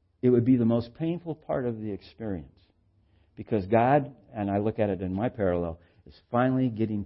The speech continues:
to the root, the very heart of sin in my life. And what he's cleaning now is, you know,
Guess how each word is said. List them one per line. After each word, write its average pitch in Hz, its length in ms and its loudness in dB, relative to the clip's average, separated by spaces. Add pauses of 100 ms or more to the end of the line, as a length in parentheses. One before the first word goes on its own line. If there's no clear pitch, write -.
to 98 80 -4
the 87 160 -6
root, 98 540 6 (240)
the 90 60 -16
very 131 520 6
heart 82 400 -8 (480)
of 87 160 -8 (160)
sin 117 180 2
in 107 120 0
my 95 180 0
life. 90 300 -4 (1000)
And 101 240 0
what 107 140 4
he's 135 180 4 (200)
cleaning 131 360 6
now 107 460 -2 (640)
is, 95 420 -4
you 110 100 -8
know, 90 200 -4